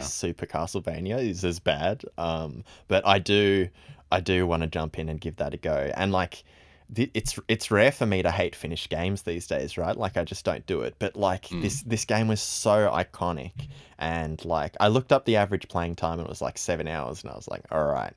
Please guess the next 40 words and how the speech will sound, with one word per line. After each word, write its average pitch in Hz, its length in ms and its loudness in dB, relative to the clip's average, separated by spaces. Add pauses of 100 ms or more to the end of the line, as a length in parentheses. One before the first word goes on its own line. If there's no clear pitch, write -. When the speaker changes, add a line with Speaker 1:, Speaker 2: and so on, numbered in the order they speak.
Speaker 2:
I 76 120 -6
can, 82 500 -2 (460)
I 87 120 4
can 87 200 -2
do 82 220 2
that." 69 240 -8
It - 180 2
was 120 220 4
totally 110 520 4
like 85 280 2
going 80 300 2
to - 120 -10
work, 65 480 -4 (220)
but, 76 260 2
um, 67 400 -4
I 98 120 -4
just, - 420 -6
I 104 80 2
just - 180 -4
had - 180 2
to 87 100 -6
know, 80 280 0
you 69 220 -4
know? 82 300 -2 (420)
I - 40 -8
just - 140 -10
had 107 180 0
to 104 140 2
see 87 260 -2
for - 120 -8
myself 82 680 -4 (340)
what, 90 200 -2 (160)
what 80 340 -4 (380)
all 82 140 -2
the - 100 -10
fuss - 320 -4
was 76 140 -10
about, 73 320 -6
and 71 180 -8
man, 80 320 2